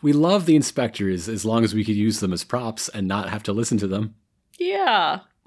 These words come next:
Speaker 1: U S intelligence agencies refused to dispute the inspectors' claims or provide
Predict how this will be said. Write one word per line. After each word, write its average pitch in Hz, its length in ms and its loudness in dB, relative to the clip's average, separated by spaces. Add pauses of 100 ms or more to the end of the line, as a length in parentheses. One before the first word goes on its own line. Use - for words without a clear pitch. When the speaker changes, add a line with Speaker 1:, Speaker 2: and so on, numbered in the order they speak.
(1080)
Speaker 1:
U 185 220 6
S 190 140 4
intelligence 160 480 2
agencies 135 540 0
refused 139 720 0
to 110 200 2
dispute 185 680 -2
the 107 140 0
inspectors' 95 540 -2
claims 85 520 -6 (380)
or 185 280 4
provide 147 440 2